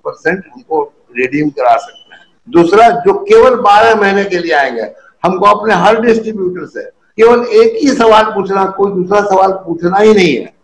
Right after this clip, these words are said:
कि आप बारह महीने वाले में रहेंगे कि छह महीने वाले में रहेंगे। जो एक्टिव डिस्ट्रीब्यूटर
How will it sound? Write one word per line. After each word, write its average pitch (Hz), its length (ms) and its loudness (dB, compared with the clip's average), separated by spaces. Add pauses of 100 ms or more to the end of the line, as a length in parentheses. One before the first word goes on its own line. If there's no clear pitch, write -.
कि - 60 -16
आप 180 320 2
बारह 151 460 0
महीने 226 320 2
वाले 233 320 4
में 233 120 0
रहेंगे 240 580 4 (100)
कि - 480 -10
छह 180 220 0
महीने 143 300 -2
वाले - 320 -10
में - 80 -20
रहेंगे। - 560 -4
जो 220 60 4
एक्टिव 233 360 2
डिस्ट्रीब्यूटर 170 680 -6